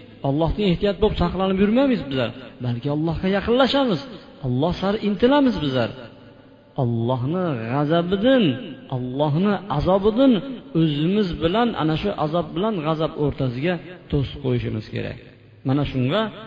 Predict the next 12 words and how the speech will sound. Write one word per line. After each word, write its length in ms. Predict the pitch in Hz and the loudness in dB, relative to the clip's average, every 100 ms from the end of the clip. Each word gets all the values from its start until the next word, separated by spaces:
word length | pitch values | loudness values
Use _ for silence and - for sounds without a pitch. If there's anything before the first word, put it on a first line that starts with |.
| - | -14
taqvo 460 | - 127 131 135 160 - 151 | -8 -8 -6 -4 -2 -4 -8
deyiladi. 640 | 127 143 143 117 107 104 - - - - - - | -2 0 2 0 -2 -6 -12 -18 -20 -20 -20 -14
Gohida 580 | 127 156 175 180 196 240 226 233 233 - - - 139 123 | 0 2 2 0 4 4 4 -2 -14 -18 -20 -16 -12 -2
bu 240 | 117 190 233 220 - 226 | 4 6 6 2 -2 -6
taqvo 420 | 156 143 143 185 170 | -4 -4 -2 0 0
kalimasi 680 | 151 143 143 139 139 208 226 214 220 - - | 0 -2 0 -2 -2 0 0 0 -8 -18 -16
bir 280 | 135 147 196 180 185 - - 139 | 0 4 4 2 -8 -14 -12 -8
joyga, 560 | 123 156 135 117 165 196 190 - 196 127 | -2 0 0 0 2 2 -2 -8 -14 -6
makonga 600 | 120 156 151 139 123 127 | 0 0 2 -2 0 0
ham 180 | 156 180 170 175 - | 0 0 -4 -12 -12
qo'shib 380 | - 135 143 135 - 139 | -2 -2 0 -2 -6 -2
aytiladi. 540 | 160 151 127 107 87 | 0 0 -2 -6 -8